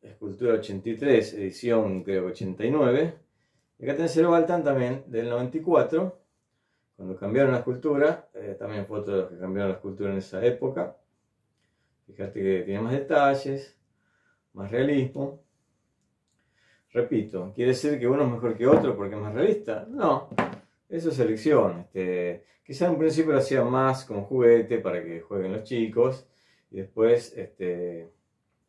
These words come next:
los hicieron más como coleccionables. Eh, esto que te contaba en un principio, que, que eran más parecidos a los de la serie, hacía que también lo compre gente grande para coleccionarlos como pequeñas esculturas, digamos, ¿no?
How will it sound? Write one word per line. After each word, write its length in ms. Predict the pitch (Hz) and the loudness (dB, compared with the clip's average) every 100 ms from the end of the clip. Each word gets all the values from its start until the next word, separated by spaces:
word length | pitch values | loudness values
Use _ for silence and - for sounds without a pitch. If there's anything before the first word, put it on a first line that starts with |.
| _ _ _ _ _ _ - | _ _ _ _ _ _ -14
los 200 | 90 95 | -12 -12
hicieron 340 | 95 101 98 | -10 -4 -2
más 260 | 101 104 98 | -2 -2 -4
como 200 | 92 90 | -6 -2
coleccionables. 1000 | 101 104 131 139 131 123 123 127 131 - | -2 0 0 2 4 4 4 2 -2 -10
Eh, 560 | 117 98 95 98 101 - | -6 -2 0 0 -4 -14
esto 300 | - 123 135 | -18 -14 -2
que 80 | 135 | 0
te 80 | 120 | 2
contaba 680 | 117 117 135 127 120 113 113 | 0 2 4 4 4 2 0
en 80 | 117 | -2
un 60 | |
principio, 800 | 113 113 - 127 104 117 131 131 _ _ _ _ _ | -4 -8 -4 -4 0 0 0 -6 _ _ _ _ _
que, 460 | 92 95 92 92 | -4 0 2 0
que 80 | 113 | -2
eran 160 | 104 107 | -4 -4
más 120 | 110 | -2
parecidos 400 | 107 104 117 110 | -2 0 -2 -2
a 40 | 113 | 0
los 120 | 123 | 2
de 80 | 135 | 2
la 60 | |
serie, 460 | 131 156 131 147 151 | 4 4 6 4 0
hacía 320 | 107 - 127 | -8 0 2
que 120 | 120 | 2
también 300 | 104 107 127 | 0 0 0
lo 140 | 117 107 | 0 0
compre 360 | 143 120 113 | -4 -2 -2
gente 300 | 113 131 143 | -2 -2 4
grande 460 | 156 143 127 143 165 _ _ _ | 4 4 2 -2 -6 _ _ _
para 160 | 131 135 | 0 2
coleccionarlos 720 | 151 151 156 151 143 143 135 | 2 0 0 2 2 0 -2
como 320 | 107 104 - | -4 -4 -8
pequeñas 440 | _ 101 107 110 107 | _ -6 -2 -2 -4
esculturas, 640 | 107 107 104 95 82 76 | -8 -6 -6 -4 -8 -8
digamos, 320 | 78 82 92 | -14 -16 -12
¿no? 180 | 110 127 | -10 -12